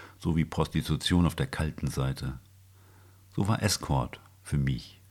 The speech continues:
die logische Fortführung des gefühlswahren Ansatzes. Zwischen Produzentin und Konsument, so die Rollen so verteilt sind, besteht Einvernehmen,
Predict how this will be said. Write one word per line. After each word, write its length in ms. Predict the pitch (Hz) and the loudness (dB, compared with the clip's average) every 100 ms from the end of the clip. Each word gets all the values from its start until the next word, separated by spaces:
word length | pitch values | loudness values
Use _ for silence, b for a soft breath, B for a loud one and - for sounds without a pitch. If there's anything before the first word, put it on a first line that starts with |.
| - | -6
die 80 | 80 | 0
logische 360 | 78 73 73 71 | 2 4 2 0
Fortführung 640 | - 78 71 - 80 73 | 0 0 0 -2 2 2
des 220 | 76 71 | 2 0
gefühlswahren 880 | - - - 87 78 71 65 64 67 | -4 -2 2 2 2 0 2 2 -4
Ansatzes. 680 | - 73 73 67 - - 80 - - - - - - - - b b b b b b b b - - - | -4 -8 -4 -6 -6 -12 -12 -16 -20 -20 -20 -20 -20 -20 -20 b b b b b b b b -20 -18 -12
Zwischen 440 | - - - 80 - - - - - - | 0 0 2 0 0 -20 -20 -18 -12 -8
Produzentin 680 | - 76 71 - 110 135 113 | 2 2 4 4 4 6 4
und 240 | 73 60 | 4 0
Konsument, 600 | - 85 73 78 101 131 | 2 2 4 6 8 8
so 100 | 98 | 6
die 140 | 69 67 | 0 0
Rollen 260 | 67 67 | 2 2
so 80 | 65 | 0
verteilt 480 | 69 - - 90 92 | -2 -2 2 2 2
sind, 240 | 98 90 - B B B B B - | 2 2 0 B B B B B -2
besteht 340 | - 90 - | 4 4 6
Einvernehmen, 680 | 104 117 120 117 120 123 | 6 8 8 10 10 10